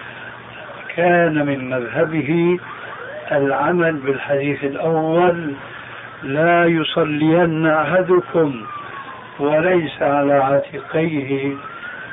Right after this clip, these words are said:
من ثوبه شيء"، ذلك لثبوت الحديث أولاً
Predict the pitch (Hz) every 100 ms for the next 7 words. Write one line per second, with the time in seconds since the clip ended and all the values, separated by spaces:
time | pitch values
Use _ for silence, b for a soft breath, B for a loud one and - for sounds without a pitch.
0 | - 147 139 - 170 165 151 147 143 160
1 | 170 175 - - - - 165 151 139 139
2 | 151 - - B B B B - 143 147
3 | 185 156 151 139 139 135 131 - 143 165
4 | 151 143 123 - 135 147 139 - 165 160
5 | 165 185 185